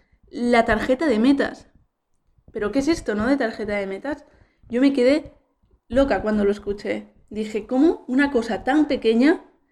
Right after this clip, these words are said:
que te cabe en el móvil, detrás del móvil o, o en la cartera? ¿Cómo una hoja, porque es una pequeña hoja, me puede cambiar mi vida?".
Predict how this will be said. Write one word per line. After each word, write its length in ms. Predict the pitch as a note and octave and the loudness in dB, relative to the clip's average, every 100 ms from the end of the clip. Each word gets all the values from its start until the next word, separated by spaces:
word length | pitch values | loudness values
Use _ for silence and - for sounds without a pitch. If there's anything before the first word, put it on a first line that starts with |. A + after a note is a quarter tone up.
| _ - | _ -10
que 120 | - | 0
te 120 | A3 | 4
cabe 440 | A3 C#4+ A3+ F#3 - - - - | 4 6 4 2 -6 -20 -16 -6
en 100 | A3 | -2
el 140 | G#3+ | 2
móvil, 320 | A3 A#3+ D#4+ | 4 6 6
detrás 260 | C4+ B3 B3 | 6 4 4
del 140 | C#4+ | 6
móvil 360 | A#3 A#3+ C4+ B3+ | 6 6 6 6
o, 140 | A3 | 6
o 220 | G#3+ A#3 | 6 2
en 60 | A3 | 2
la 120 | G#3+ | 2
cartera? 580 | G#3+ G3+ G#3 G#3+ F#4 - _ _ _ _ _ _ _ _ - | 0 0 0 0 0 -2 _ _ _ _ _ _ _ _ -6
¿Cómo 580 | C4+ B3+ G3+ - _ _ _ _ _ _ _ | 0 2 0 -6 _ _ _ _ _ _ _
una 300 | C#4 D#4+ D#4+ | 2 4 4
hoja, 380 | E4 A#3 C4 - | 2 -2 -4 -8
porque 320 | A3 C4+ - | -10 -6 -6
es 140 | - C4 | -4 2
una 240 | F4 D4+ | 4 6
pequeña 500 | C4+ B3+ C#4+ C4+ B3+ | 4 2 6 6 6
hoja, 400 | C#4 D4 E4+ - _ _ _ - - - | 2 0 -4 -8 _ _ _ -20 -20 -8
me 140 | A3+ | 0
puede 160 | C4 C#4 | 2 4
cambiar 360 | B3+ A#3 A#3 | 4 4 2
mi 160 | A3 G3+ | 2 -2
vida?". 400 | G#3 G3+ - | -2 -4 -6